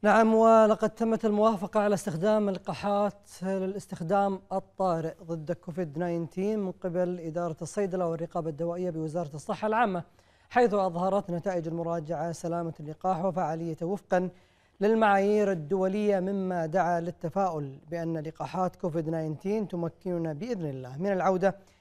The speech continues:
إلى حياتنا الطبيعية عاجلا وليس آجلا. وبحسب آخر إحصاءات شبكة،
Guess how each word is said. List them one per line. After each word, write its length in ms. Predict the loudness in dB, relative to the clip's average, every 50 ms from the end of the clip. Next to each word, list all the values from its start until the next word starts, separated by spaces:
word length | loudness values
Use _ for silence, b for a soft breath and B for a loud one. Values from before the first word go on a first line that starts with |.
| b -2
إلى 300 | 0 0 2 4 2 2
حياتنا 760 | 0 -2 -4 -2 -2 -2 -2 -2 -4 -4 -2 -2 -2 -4 -6 -8 -12
الطبيعية 540 | -12 -8 -6 -6 -6 -6 -6 -4 -4 -2 0
عاجلا 580 | 4 6 6 6 6 4 4 2 2 2 0 -4 b b b b b b -4
وليس 440 | -2 0 2 2 0 -2 -4 -6 -8
آجلا. 560 | -6 -2 0 0 0 0 0 -2 -2 -2 0
وبحسب 760 | 2 4 4 4 4 2 0 0 2 0 0 2 0 -2 -2 -4 b b b b b b b b 0
آخر 340 | 2 2 2 2 -2 -2
إحصاءات 600 | -4 -6 -8 -8 -8 -6 -4 -2 0 0 0 -2
شبكة، 440 | -2 -2 -2 -2 -2 -2 -2 -2 -2